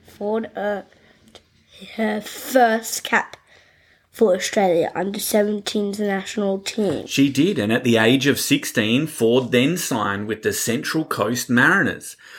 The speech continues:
Speaker 2: ahead of the two thousand nine Australian W League season, but did not play a match. The following season, she joined Sydney F C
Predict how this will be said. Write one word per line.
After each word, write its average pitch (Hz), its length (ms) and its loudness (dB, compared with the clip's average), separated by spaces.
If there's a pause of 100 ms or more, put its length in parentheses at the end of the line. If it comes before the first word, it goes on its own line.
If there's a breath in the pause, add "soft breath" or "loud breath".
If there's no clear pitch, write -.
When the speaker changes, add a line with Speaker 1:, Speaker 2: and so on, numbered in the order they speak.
(200 loud breath)
Speaker 2:
ahead 127 380 4
of 107 120 2
the 107 120 2
two 143 260 2
thousand 160 440 2
nine 101 300 0
Australian 110 680 0
W 110 440 0
League 92 280 -4
season, 101 480 -4
but 131 400 -2
did 107 180 -2
not 104 220 -6
play 85 260 -6
a 82 60 -10
match. - 460 -12 (380 soft breath)
The 123 80 2
following 131 400 4
season, 123 480 2
she 107 220 -4
joined 117 420 0
Sydney 117 460 0
F 98 100 -2
C 214 400 0